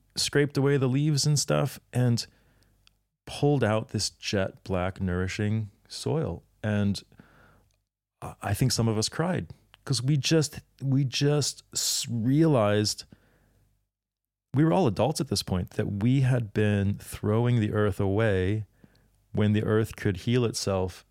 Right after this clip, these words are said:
and power itself and give back to us if we just tr-, were just decent toward it, right? And did this thing. And we also felt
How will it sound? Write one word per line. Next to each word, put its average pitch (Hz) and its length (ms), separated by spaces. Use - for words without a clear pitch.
and 98 240
power 113 340
itself 92 480
and 98 120
give 92 180
back 113 260
to 95 180
us 92 200
if - 160
we 101 100
just 95 380
tr-, - 220
were 92 100
just 87 260
decent 98 480
toward - 260
it, - 180
right? 92 260
And 95 140
did 87 160
this 92 160
thing. 117 380
And 131 100
we 131 80
also 208 280
felt 113 340